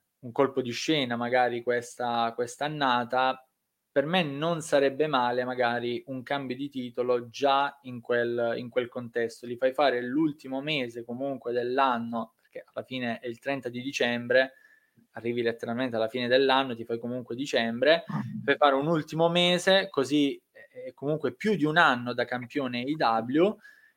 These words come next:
Speaker 1: e poi a World's End chiudi con un plot twist. Non, non ho assolutamente idea di cosa, come si potrebbero ingegnare, però secondo me sarebbe bello, proprio anche per l'interesse dei tifosi, iniziare l'anno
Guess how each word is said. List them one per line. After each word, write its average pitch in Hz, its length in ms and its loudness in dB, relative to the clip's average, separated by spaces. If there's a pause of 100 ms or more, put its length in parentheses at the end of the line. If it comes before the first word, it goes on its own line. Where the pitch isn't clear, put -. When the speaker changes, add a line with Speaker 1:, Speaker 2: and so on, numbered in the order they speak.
(180)
Speaker 1:
e 175 60 -2
poi 175 180 10
a 139 60 12
World's 202 340 6
End 165 720 0
chiudi 175 720 0
con 165 180 -2
un 147 140 -2
plot 131 340 0
twist. 117 560 -8
Non, 123 160 -14
non 127 160 -6
ho 156 80 4
assolutamente 143 720 2
idea 143 180 4
di 127 240 -4
cosa, 139 480 2
come 139 360 2
si 127 120 -8
potrebbero 127 440 -2
ingegnare, 131 500 -2
però 139 300 2
secondo 175 500 0
me 202 300 2
sarebbe 131 800 6
bello, 170 760 6
proprio 135 540 6
anche 147 300 -4
per 123 100 2
l'interesse 135 720 -2
dei 127 160 -6
tifosi, 127 420 -4
iniziare 139 560 -2
l'anno 151 600 0